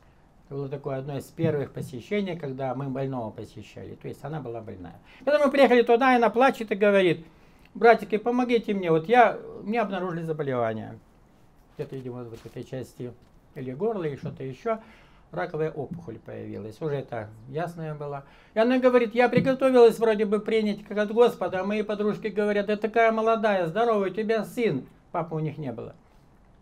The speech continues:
А ты собралась умирать. Да вот как у Иакова, говорит, написано: «Пригласи пресвитеров, и будешь и жить, и все, радоваться будешь». И она говорит: «У меня эта мысль пришла, я вот пригласила вас». И тогда старший пастор,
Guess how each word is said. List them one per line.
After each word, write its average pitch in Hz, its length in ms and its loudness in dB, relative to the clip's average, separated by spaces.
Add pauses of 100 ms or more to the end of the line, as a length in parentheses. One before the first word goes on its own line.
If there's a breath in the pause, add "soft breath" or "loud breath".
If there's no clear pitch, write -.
(200)
А 196 80 -2
ты 240 140 4
собралась 254 360 8
умирать. 214 440 6
Да 240 100 2
вот 247 160 -2
как 262 180 0
у 277 60 4
Иакова, 269 380 6
говорит, 240 300 0
написано: 220 640 -2
«Пригласи 262 480 -2
пресвитеров, 262 680 -4
и 262 80 -4
будешь 247 280 -2 (540 soft breath)
и 240 100 -8
жить, 226 240 -6
и 214 60 -8
все, 196 240 -6
радоваться 180 640 -4
будешь». 135 340 -8
И 185 40 -8
она 196 200 -4
говорит: 190 320 -8
«У 180 40 -12
меня 180 160 -8
эта 175 180 -8
мысль 170 360 -10
пришла, 175 460 -10
я 165 160 -4
вот 165 180 -6
пригласила 120 720 -10
вас». 87 280 -12 (1900 soft breath)
И 165 100 -4
тогда 190 420 0
старший 165 460 -4
пастор, 165 520 -6